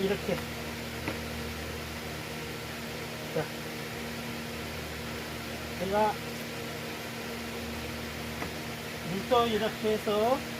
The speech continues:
채밀기에 넣습니다. 어, 저는 채밀기는 육 매짜리를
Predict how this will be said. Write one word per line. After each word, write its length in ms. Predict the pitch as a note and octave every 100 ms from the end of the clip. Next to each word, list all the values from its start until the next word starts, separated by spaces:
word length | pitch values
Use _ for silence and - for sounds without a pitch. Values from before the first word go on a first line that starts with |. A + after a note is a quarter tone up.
| - - -
채밀기에 800 | A#3 A#3+ A3 F#3 G#3 G3 G#3+ B3+ - - - - - - - - -
넣습니다. 580 | F#3+ - G#3+ F#3+ E3 C#3 B2 - - - - - - - - - - - - - A3+ A#3
어, 520 | G3 G3+ G3+ G3+ G3 G3
저는 300 | A#3 C4 B3+ - - - - - -
채밀기는 800 | - D#4+ D#4 C4+ B3+ A3 A3 A#3+ F3+ - - - - -
육 160 | G#3+ C4
매짜리를 800 | C#4+ C#4 C#4+ B3 B3 B3+ C4+ C4+